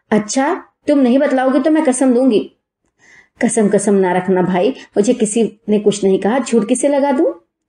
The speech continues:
"अच्छा खाओ मेरी कसम।" "अरे तुम तो नाहक की जिद करती हो।" सुधा, अगर तुमने ना बताया निर्मला, तो मैं समझूंगी तुम्हें जरा भी प्रेम नहीं है।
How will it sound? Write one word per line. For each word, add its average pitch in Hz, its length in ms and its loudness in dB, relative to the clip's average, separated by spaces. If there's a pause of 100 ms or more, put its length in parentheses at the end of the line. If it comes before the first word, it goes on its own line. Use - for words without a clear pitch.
(420)
"अच्छा 226 160 0
खाओ 254 240 0
मेरी 294 200 2
कसम।" 359 400 0 (540)
"अरे 190 220 2
तुम 226 220 0
तो 254 120 2
नाहक 226 320 0
की 294 100 0
जिद 247 200 0
करती 185 320 0
हो।" - 200 -4 (640)
सुधा, - 480 0 (500)
अगर 240 160 2
तुमने 262 220 2
ना 254 220 0
बताया 240 380 0
निर्मला, 240 400 0
तो 330 140 -2
मैं 302 140 2
समझूंगी 269 400 0
तुम्हें 269 260 2
जरा 254 220 0
भी 262 120 2
प्रेम 247 240 0
नहीं 226 260 2
है। 190 100 0